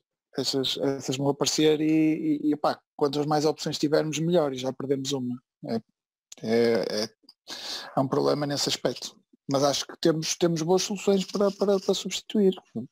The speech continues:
Por aí estamos, estamos bem, mas não convém acontecer muitas vezes isto, porque senão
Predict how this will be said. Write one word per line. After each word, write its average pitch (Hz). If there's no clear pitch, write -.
Por 135
aí 135
estamos, 156
estamos 151
bem, 165
mas 123
não 131
convém 143
acontecer 151
muitas 151
vezes 160
isto, 165
porque -
senão 131